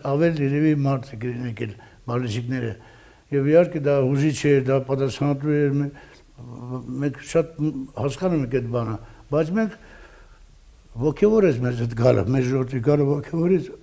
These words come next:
<clears throat> և խաղը ստացվեց։ Մենք խփեցինք երեք հատ գոլ, ը, կստացի ասեմ, որ երեք գոլի հ-, հեղինակն էլ ես էի։ Առաջինը ես Տուգանային, բան, հրապարակի մոտ ինձ գցեցին, Կավալենկոն խփեց մեկ,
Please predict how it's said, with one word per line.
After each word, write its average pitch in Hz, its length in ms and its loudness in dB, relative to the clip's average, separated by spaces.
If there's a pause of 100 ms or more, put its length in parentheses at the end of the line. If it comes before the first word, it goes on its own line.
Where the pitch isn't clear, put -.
(360)
<clears throat> - 500 -4
և 147 160 2
խաղը 190 320 6
ստացվեց։ 123 560 0 (500)
Մենք 156 240 4
խփեցինք 175 540 2
երեք 165 240 2
հատ 143 160 4
գոլ, 165 240 2
ը, - 960 -10 (320)
կստացի 160 440 0 (300)
ասեմ, 165 340 -2
որ 156 160 2
երեք 156 240 4
գոլի 156 260 4
հ-, 151 300 0
հեղինակն 151 560 6
էլ 156 100 0
ես 143 200 2
էի։ 110 180 -4 (440)
Առաջինը 143 460 0
ես 127 220 2
Տուգանային, 147 540 2 (280)
բան, 127 220 -4
հրապարակի 135 500 0
մոտ 135 160 -2 (420)
ինձ 127 260 -8
գցեցին, 143 440 0
Կավալենկոն 143 580 2
խփեց 139 440 2
մեկ, 147 340 -2